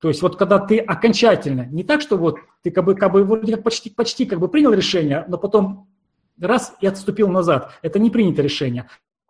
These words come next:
Но есть, когда вот решение принял, вот, и что после этого ты вот ощутил? Вот я хотел бы у тебя услышать, то есть можешь ли ты это описать? То есть когда вот уже точка невозврата, когда всё, всё уже окончательно объявлено об этом, вот твои ощущения?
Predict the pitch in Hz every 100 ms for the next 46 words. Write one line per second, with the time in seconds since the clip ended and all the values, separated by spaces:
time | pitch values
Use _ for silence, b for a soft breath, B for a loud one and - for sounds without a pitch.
0 | B B B 185 240 190 190 196 - 208
1 | 175 - 185 254 269 B B B _ _
2 | _ - 156 - _ _ _ _ 147 -
3 | 226 190 185 185 180 151 165 151 135 190
4 | - 127 107 _ _ _ _ - 160 175
5 | - 165 160 175 - 139 - 254 190 -
6 | 131 196 233 185 - 151 151 151 - 143
7 | - - 117 - 175 190 156 185 196 -
8 | 160 151 151 240 247 160 156 151 175 -
9 | - 185 139 139 170 180 147 135 127 127
10 | - 139 139 226 214 170 147 147 147 120
11 | - _ _ 151 - 185 190 - - 180
12 | 131 120